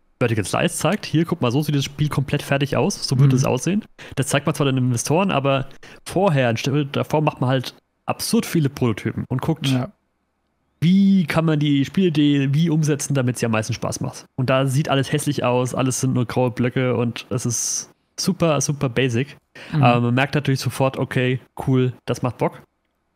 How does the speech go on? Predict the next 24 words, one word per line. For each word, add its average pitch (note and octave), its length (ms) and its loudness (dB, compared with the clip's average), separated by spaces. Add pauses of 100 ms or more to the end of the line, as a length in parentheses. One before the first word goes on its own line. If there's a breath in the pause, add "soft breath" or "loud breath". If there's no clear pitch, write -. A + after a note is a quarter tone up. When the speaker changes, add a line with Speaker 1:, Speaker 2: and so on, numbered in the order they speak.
(240)
Speaker 1:
Und B2+ 60 -2
so B2+ 80 0
funktionieren B2 360 -2
auch - 80 -12
Mobile B2+ 260 0
Games. - 360 -4 (400)
Da A2 140 0
wird A#2+ 120 -2
tausend E3 300 0
Prototypen C3+ 400 -2
erstellt. A#2+ 420 -2 (140)
Speaker 2:
Mhm. C3+ 320 0 (560)
Speaker 1:
Man A#2+ 360 0 (580)
guckt, - 280 -2
„Okay, C#3 200 0
das D#3+ 160 -8
ist, D3+ 160 -2
das - 180 -2
macht E3 120 0
Spaß D3+ 340 0
in C#3+ 100 -2
diesem E3+ 180 0
kleinen D3 180 0
Minirahmen.“ C3 460 0